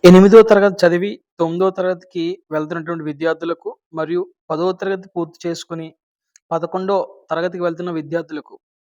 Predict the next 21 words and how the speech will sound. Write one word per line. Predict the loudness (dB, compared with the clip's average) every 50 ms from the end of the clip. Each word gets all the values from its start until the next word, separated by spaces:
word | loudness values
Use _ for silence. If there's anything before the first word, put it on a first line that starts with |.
| _ _ _ _ _ -8
ఏ | -6 -6
విద్యార్థులకంటే | -6 -6 -2 -2 -2 -2 -2 -4 -4 -6 -8 -6 -6 -6
ఎస్సీ | -4 -6 -6 -8 -8 -10 -10
సామాజిక | -8 -4 -4 -4 -4 -4 -6 -6 -6 -8 -10 -8 -8
వర్గానికి | -6 -6 -8 -10 -12 -14 -14 -14 -14
సంబంధించినటువంటి | -14 -14 -14 -12 -14 -18 -18 -18 -18 -18 -20 -14 -12 -10 -10 -10 -10 -12
విద్యార్థులకు | -12 -10 -6 -6 -6 -4 -4 -6 -8 -6 -8 -10 -10 _ _ _ _ _ _ -20
శుభవార్త. | -14 -10 -6 -4 0 0 0 -2 -2 -8 -14 -14 -14 _ _ _ _ _ _ _ _ _ _ _ _ _ -10
ఏంటంటే | -8 -8 -6 -6 -6 -6 -6 -6 -6 -6 -8 -12 _ _ _ _ _ _ _ _ -10
మనకి, | -8 -8 -6 -6 -4 -4 -4 -4 -6 -8 -12 _ _ _ _ _ _ _ _ _ _ -12 -8
ఆ, | -8 -6 -8 -8
సెంట్రల్ | -8 -6 -6 -6 -4 -2 -2 -2 0 2
గవర్నమెంట్ | 2 2 2 0 -4 -10 -6 -2
వాళ్ళు | -2 -2 -2 -2 -6 -8 -8 -10
శ్రేష్ఠ | -14 -8 -4 -2 -2 -2 -2 -4 -4 -2 -2 -2 -2 -6 -10
ఎంట్రన్స్ | -14 -10 -8 -8 -8 -8 -8 -10
ఎగ్జామినేషన్ | -10 -10 -8 -8 -8 -6 -8 -10 -10 -12 -14 -14
అని | -12 -10
ఒకటి | -10 -12 -10
పెట్టడం | -10 -10 -8 -8 -6 -8 -8 -8
జరిగింది. | -10 -12 -12 -14 -16 -20 -20 _